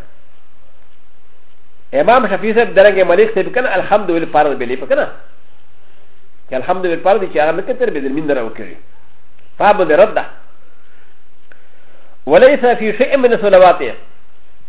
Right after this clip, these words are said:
نشته که نه په هیڅ څه شي کې د لمونځ نه یو کله تېرول د صراط معینه چې، که نه؟ بل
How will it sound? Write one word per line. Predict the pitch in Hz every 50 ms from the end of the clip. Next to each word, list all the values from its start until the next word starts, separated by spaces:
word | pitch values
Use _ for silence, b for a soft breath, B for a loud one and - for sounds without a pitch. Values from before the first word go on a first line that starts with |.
| - - - - - - - - -
نشته | 254 233 233 262 262
که | 240
نه | 226 220
په | 220 220
هیڅ | 226 233
څه | 226 233 190
شي | 233 277 285 269 254
کې | 254
د | 233 196 202
لمونځ | 196 185 185 180 165 208
نه | 254 - 190 156 - - - - - - - - - - - - - - - - - - - - - - - - - - - - -
یو | - 156 208
کله | 214 233 240 214
تېرول | - 196 185 190 214 247 247
د | 226 202 -
صراط | 185 185 220 226 -
معینه | 202 190 180 175 185 208 214 208 196
چې، | 190 - 165 165
که | 165 247
نه؟ | 254 202
بل | 156 147 190